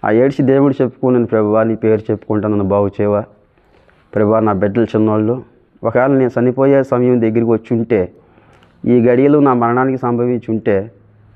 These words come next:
కొంచెం ఒక పది సంవత్సరాలు వాయిదా వేయగలవా?" ఎందుకంటే ఈ పది సంవత్సరాల్లో పిల్లలు చేతికి వస్తారు,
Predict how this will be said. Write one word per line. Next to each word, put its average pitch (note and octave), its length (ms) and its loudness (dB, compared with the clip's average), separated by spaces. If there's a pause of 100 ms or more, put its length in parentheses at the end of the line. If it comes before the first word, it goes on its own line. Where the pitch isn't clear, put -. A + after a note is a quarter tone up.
కొంచెం C3+ 360 2
ఒక A#2 140 -2
పది A#2 240 0
సంవత్సరాలు A#2+ 380 0
వాయిదా A2 300 2
వేయగలవా?" G#2+ 440 0 (240)
ఎందుకంటే D3 600 0 (800)
ఈ A2+ 80 2
పది C#3+ 240 0
సంవత్సరాల్లో C#3+ 840 0 (300)
పిల్లలు B2+ 320 2
చేతికి G2+ 220 0
వస్తారు, F2 340 -8